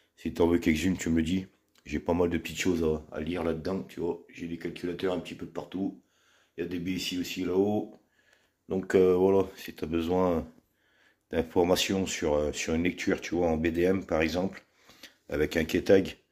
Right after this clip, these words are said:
euh, avec un B D M cent, un truc comme ça là, euh, avec quoi ? Avec un Galeto, tu vois, le V cinquante-quatre ou même un douze soixante, euh, que ce soit en boot sur la table ou, euh, ou sur la voiture, même en O B D, des fois on peut le faire.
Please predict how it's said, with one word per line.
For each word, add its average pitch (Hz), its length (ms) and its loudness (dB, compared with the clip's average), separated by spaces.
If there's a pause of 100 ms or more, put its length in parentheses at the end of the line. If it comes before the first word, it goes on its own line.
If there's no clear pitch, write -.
(460)
euh, 76 500 -2
avec 78 320 -2
un 76 80 0
B 78 120 2
D 87 180 6
M 90 160 4
cent, 107 280 0 (340)
un - 80 -18
truc - 240 -12
comme 76 180 -6
ça 95 180 -2
là, 95 160 -2 (800)
euh, 71 580 2
avec 76 220 0
quoi ? 85 240 4
Avec 73 220 0
un 76 80 0
Galeto, 95 520 2
tu - 140 -6
vois, 101 340 2
le 76 220 0
V 80 140 0
cinquante-quatre 92 640 -2
ou 73 40 -2
même 76 200 0
un 73 40 0
douze 78 180 -6
soixante, - 500 -4 (840)
euh, 65 300 0
que - 80 -8
ce - 80 -8
soit 82 180 0
en 80 60 4
boot 85 400 0
sur 85 180 -2
la 85 120 6
table 85 360 2
ou, 80 180 2
euh, 71 300 0 (220)
ou - 60 -14
sur 85 200 0
la 87 60 8
voiture, 87 360 2
même 78 160 0
en 80 60 2
O 82 100 2
B 78 100 0
D, 101 340 0 (100)
des 67 100 -8
fois - 180 -4
on - 20 -12
peut - 120 -12
le 78 60 -16
faire. - 220 -6